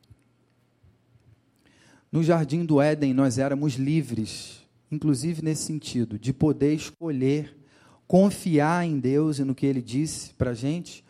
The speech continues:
ou dizer, "Não, não, você não vai me dizer como é que é, eu quero saber." Essa história da árvore do bem e do mal, eh, eu vou comer esse fruto.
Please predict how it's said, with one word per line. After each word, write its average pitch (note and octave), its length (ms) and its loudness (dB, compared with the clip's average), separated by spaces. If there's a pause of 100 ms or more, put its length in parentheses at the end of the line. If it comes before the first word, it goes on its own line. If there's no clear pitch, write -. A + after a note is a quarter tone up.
(260)
ou D#3 120 0
dizer, D#3 200 -6
"Não, F#3 320 -2
não, D#3 200 -8
você D#3+ 480 -2
não F#3 120 -4
vai E3+ 160 0
me F3+ 100 -4
dizer D3 360 -2
como D3+ 200 -6
é D3+ 40 -6
que D3 180 -8
é, G#2+ 220 -6 (560)
eu C3 160 2
quero C3+ 240 -6
saber." A2+ 480 -10 (1120)
Essa C3 300 -4
história C3 440 0
da A#2+ 160 -4
árvore C3 380 -2
do B2+ 100 0
bem B2 220 0
e B2 40 -4
do A#2 120 -8
mal, C#3+ 420 -4 (640)
eh, C#3+ 380 -2
eu F#3+ 400 2 (320)
vou D3+ 240 -2
comer C3+ 300 -8
esse - 160 -12
fruto. - 520 -12